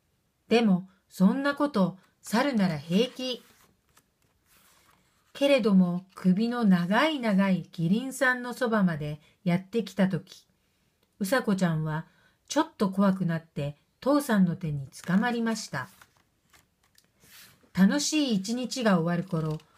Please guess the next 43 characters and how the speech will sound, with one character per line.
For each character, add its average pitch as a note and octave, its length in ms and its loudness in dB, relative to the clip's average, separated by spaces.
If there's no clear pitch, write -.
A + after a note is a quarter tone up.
う G3+ 60 -2
さ A#3 180 2
こ G3 140 0
ち F#3+ 100 -2
ゃ E3 80 0
ん D3+ 80 -4
は C3+ 240 -8
亀 C#4+ 280 0
に A#3 140 2
乗 F3 100 4
り D#3+ 140 -4
ま D#3+ 140 -6
し - 100 -16
た。 B2+ 220 -12
亀 C4+ 260 0
の G3 140 4
背 F#3+ 160 -2
中 F3+ 280 -2
に E3+ 100 -2
ま D#3+ 160 -4
た G#3 160 0
が A3 80 0
っ A3 160 -8
た、 C#3 240 -10
ほ A#3 140 0
ら、 G3 260 2
こ F3 120 0
の F3 300 0
う G#3+ 80 -6
さ D4 160 4
こ B3+ 160 -2
ち F#3+ 100 0
ゃ F3+ 60 2
ん D#3 140 -4
の C3+ 180 -12
得 D3 320 -4
意 B3 100 -4
顔。 A3+ 460 0
夕 C4 240 2
方 C#4 320 0
に B3+ 100 -8
な B3 160 0
り、 E3 260 0